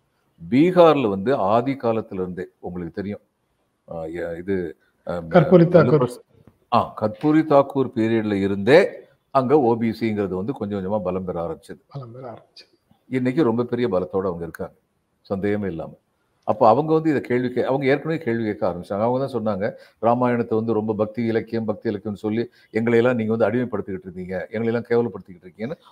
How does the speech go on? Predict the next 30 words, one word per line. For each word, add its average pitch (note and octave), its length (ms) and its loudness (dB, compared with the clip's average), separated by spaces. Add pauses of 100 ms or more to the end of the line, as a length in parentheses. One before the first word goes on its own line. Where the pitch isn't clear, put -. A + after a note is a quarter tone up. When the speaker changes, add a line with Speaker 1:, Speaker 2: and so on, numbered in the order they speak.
Speaker 1:
ஒரு A2+ 220 4
குரல் A2+ 200 0
எழுந்தது. F#2+ 400 -2 (1300)
இந்த A#2 180 -4
குரல்கள் C3+ 400 -2
எல்லாம் A#2+ 260 -2
வலிமை G#2 320 -2
பெறும். E2 260 -10 (1200)
இ-, G2+ 140 -14
இது C3 220 -2
இன்னைக்கு C3+ 340 -2
இல்லைன்னா G2 340 -4 (260)
இந்த B2 220 -2
ரெண்டாயிரத்தி A#2+ 400 2
இருபத்தி G2+ 340 -4
நாலுல E2 120 -8
இல்லைன்னா E2 280 -10 (260)
ரெண்டாயிரத்தி B2+ 420 4
இருபத்தொன்பதுல G#2 440 -4
இல்லைன்னா F#2 160 -4 (260)
இதுக்கு B2+ 260 0
வந்து B2+ 160 -2
முடிவில்லை. G2+ 560 -4
இது G#2+ 180 -4
தொடர்ந்து C3 460 0
இந்த G#2+ 200 -2
குரல் G#2+ 260 -6
எழுப்பப்பட்டு F#2+ 540 -6
கொண்டுதான் F#2 380 -6
இருக்கும். - 300 -18